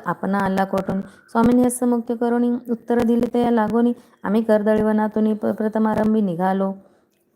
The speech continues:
मग पाहिले कलकत्ता शहर दुसरी नगरे, देखील अपूर्व बांगलादेश समग्र आम्ही असे पाहिला.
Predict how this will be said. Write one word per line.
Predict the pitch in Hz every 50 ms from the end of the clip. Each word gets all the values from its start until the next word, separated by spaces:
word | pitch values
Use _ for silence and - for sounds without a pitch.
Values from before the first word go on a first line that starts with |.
| _ _ _ _ _ _ _ _ _ _ _ _ - - _ -
मग | 220 220 226 233
पाहिले | 214 240 240 240 240 233
कलकत्ता | 226 214 220 208 240 226 226 233 226
शहर | - 240 233 233 240
दुसरी | 226 208 220 214 - 226 247 247
नगरे, | 247 240 233 233 233 226 233 240 254 247 - - - _ - - _ _ _ _ _ _ _ _ _ _ _ _ _ _ _ _ _ _ _ _ _ - - _ _ _ -
देखील | 214 214 202 202 - 247 233
अपूर्व | 233 220 214 226 247 247 240 233
बांगलादेश | 233 214 190 175 180 196 220 214 208 214 208 - 208 -
समग्र | 214 220 220 214 214 220
आम्ही | 233 - 175 160 170 190 202
असे | 190 190 196 196
पाहिला. | 196 202 190 196 196 190